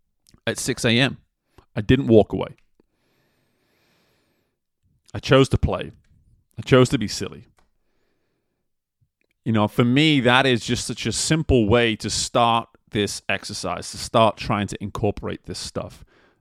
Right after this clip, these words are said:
into your life. So give it a think. Think about how you can maybe do this. Let me know what you thought of this idea and whether you think you're gonna be someone that's gonna benefit from this insight.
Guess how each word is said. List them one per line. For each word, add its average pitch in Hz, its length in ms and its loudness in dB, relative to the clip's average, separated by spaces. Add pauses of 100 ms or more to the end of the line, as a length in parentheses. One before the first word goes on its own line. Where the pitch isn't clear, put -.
(100)
into 110 320 -2
your 92 240 0
life. - 380 -14 (1600)
So - 120 0
give 165 220 6
it 214 60 4
a - 40 2
think. 185 360 0 (640)
Think 165 140 0
about 175 200 4
how 147 200 2
you 156 180 -2
can 139 180 4
maybe 143 240 2
do 127 240 0
this. 127 240 0
Let 143 160 0
me 170 100 -2
know 165 160 4
what 156 200 4
you 131 80 -6
thought 151 340 4
of 117 120 0
this 127 200 0
idea 123 560 2 (420)
and 110 160 0
whether 123 200 6
you 120 240 -2
think 127 240 -2
you're 131 100 4
gonna 127 160 0
be 117 120 -2
someone 117 380 0
that's 101 140 -2
gonna 113 180 -2
benefit 110 540 0 (800)
from 117 240 0
this 107 160 -2
insight. 101 500 -4